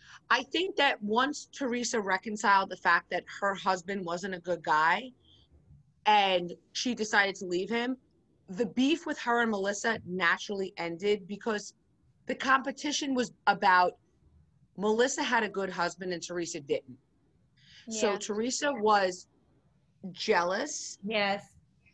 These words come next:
Speaker 1: A-, and I don't even wanna use the word jealous, but she tried to create that with her husband, Juicy Joe, and it, she couldn't. So she took it out on Melissa and her brother,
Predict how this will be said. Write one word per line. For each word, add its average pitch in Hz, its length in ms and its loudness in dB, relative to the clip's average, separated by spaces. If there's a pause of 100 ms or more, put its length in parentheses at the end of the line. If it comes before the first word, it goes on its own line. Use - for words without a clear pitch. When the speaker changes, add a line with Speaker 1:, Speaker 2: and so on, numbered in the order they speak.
(220)
Speaker 1:
A-, 214 60 0 (320)
and 220 380 4 (140)
I 254 80 4
don't 440 200 2
even 415 200 2
wanna 302 180 2
use 277 260 0
the 208 100 -2
word 160 260 -4
jealous, 135 380 -10
but 190 200 -8
she 277 440 0
tried 233 640 2
to 226 140 -10
create 196 680 -4
that 175 240 2
with 175 120 -8 (500)
her 277 160 4
husband, 160 560 -6 (100)
Juicy 233 440 -2
Joe, 151 420 -6 (880)
and 226 320 2
it, - 280 0
she 254 220 0
couldn't. 208 560 -4
So 247 180 0
she 240 200 -2
took 294 280 -8
it 269 100 -8 (100)
out 233 300 4
on 202 200 2
Melissa 185 480 -4
and 180 120 -2
her 175 100 -8
brother, 180 480 0